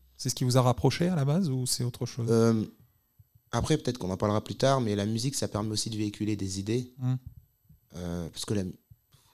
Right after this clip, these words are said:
Speaker 2: on peut, euh, on peut écouter, euh, je sais pas, euh, on peut écouter un chanteur, euh, engagé, euh, qui va défendre des idées, ou on peut écouter Jul ou Bifleoli,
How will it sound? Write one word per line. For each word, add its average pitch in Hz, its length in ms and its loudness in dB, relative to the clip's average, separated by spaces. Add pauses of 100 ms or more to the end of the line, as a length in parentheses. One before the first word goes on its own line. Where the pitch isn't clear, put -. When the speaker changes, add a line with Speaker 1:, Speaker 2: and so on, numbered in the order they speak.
(220)
Speaker 2:
on 104 40 -20
peut, 117 120 -2
euh, 110 280 4
on - 1300 -20
peut 123 80 0
écouter, 113 460 2
euh, 95 180 2
je 87 80 -4
sais - 160 -8
pas, 113 300 0
euh, 90 220 -2
on - 800 -20
peut 117 80 -2
écouter 110 260 -2
un 104 240 2
chanteur, 107 540 2
euh, 95 260 -2
engagé, 110 760 -2
euh, 92 120 -8 (380)
qui - 160 -10
va 101 340 -2
défendre 104 560 -4
des 95 260 -6
idées, 127 440 0 (340)
ou 117 120 -10
on 110 40 -4
peut 120 140 2
écouter 117 440 0
Jul 127 300 0
ou 113 100 0
Bifleoli, 117 600 2